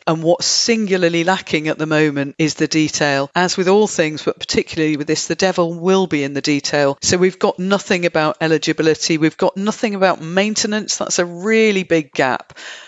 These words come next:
Um, and, and even the sort of long-term viability of the funding amounts that have been set out. You know, you,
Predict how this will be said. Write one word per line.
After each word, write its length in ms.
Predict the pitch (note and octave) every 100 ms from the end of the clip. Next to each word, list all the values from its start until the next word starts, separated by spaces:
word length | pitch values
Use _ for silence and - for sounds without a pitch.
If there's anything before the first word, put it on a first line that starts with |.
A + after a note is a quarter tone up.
| -
Um, 420 | - E3+ E3+ E3 E3 - - _
and, 180 | F#3+ F#3+ -
and 140 | G#3
even 440 | A3 A3+ G#3+ G#3 G3+
the 60 |
sort 220 | F#3+ - -
of 260 | - - - - _ _ -
long-term 720 | G3+ G3+ G3+ F#3 G3+ F3+ F3+
viability 800 | F#3 F3+ F3 F#3+ F#3 - F#3+ E3
of 240 | E3 -
the 480 | E3+ D#3 D#3+ D#3+ - _ _
funding 880 | - - _ _ A3 G3 F#3 E3+ E3
amounts 640 | E3 F3+ G#3 G3+ - - -
that 160 | D#3+
have 120 | -
been 220 | - C#3+ C#3
set 400 | - D3 - C#3
out. 400 | A#2+ A#2 - E3+
You 60 |
know, 100 | D#3+
you, 240 | E3 E3